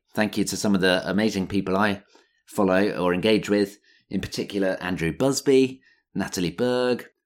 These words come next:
Steve Dresser, Maya Knights, George MacDonald,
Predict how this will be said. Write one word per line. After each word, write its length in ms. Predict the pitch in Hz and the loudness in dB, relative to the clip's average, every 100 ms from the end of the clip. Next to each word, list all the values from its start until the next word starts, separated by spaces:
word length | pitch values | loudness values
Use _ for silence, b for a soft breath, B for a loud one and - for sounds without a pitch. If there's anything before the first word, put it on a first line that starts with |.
| _ _ _ | _ _ _
Steve 380 | - 101 90 - | -4 -2 -2 0
Dresser, 520 | 131 131 127 120 120 | 0 0 -2 -4 -2
Maya 260 | 98 98 98 | 2 2 4
Knights, 720 | 107 127 123 - - - - _ _ | 2 2 0 -2 -6 -6 -16 _ _
George 240 | 110 101 95 | 0 0 -2
MacDonald, 760 | - - 123 123 123 120 | -8 -2 0 2 2 -2